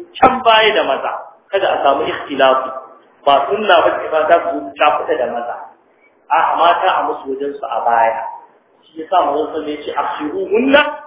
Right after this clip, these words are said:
haythu akharahunna Allah." Ku mai da su baya kamar yadda Allah mai da su baya. Su tsaya a baya,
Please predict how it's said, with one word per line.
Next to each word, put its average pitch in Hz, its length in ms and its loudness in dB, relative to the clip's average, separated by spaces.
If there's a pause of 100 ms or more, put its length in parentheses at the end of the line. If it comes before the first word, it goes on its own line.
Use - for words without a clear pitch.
haythu 190 340 -4
akharahunna 151 760 0
Allah." 113 320 -4 (340)
Ku - 100 -10
mai 175 160 4
da 175 160 2
su 180 160 -8
baya 185 260 6
kamar 165 240 -4
yadda 196 240 -2
Allah 156 280 0
mai 151 160 0
da 127 120 -6
su - 160 -18
baya. 110 340 -4 (220)
Su - 120 -20
tsaya 170 240 4
a 170 160 2
baya, - 320 2